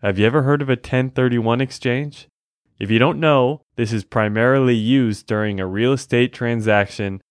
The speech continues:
and, if done properly, can transform your real estate holdings. It allows you to defer your taxes, sometimes forever.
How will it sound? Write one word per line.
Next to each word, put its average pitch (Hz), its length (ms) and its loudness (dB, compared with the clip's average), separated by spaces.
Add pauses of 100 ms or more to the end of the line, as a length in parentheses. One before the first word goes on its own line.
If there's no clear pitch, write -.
and, 95 140 -4
if 107 180 -2
done 131 220 0
properly, 98 680 0
can 98 540 -4
transform 92 1080 -2
your 98 140 -2
real 95 220 2
estate 90 380 -2
holdings. 92 640 -6 (680)
It 120 140 0
allows 120 540 2
you 127 140 0
to 110 280 -6
defer 117 640 -2
your 127 160 -4
taxes, 101 800 -4 (120)
sometimes 92 840 -4 (120)
forever. 95 540 -2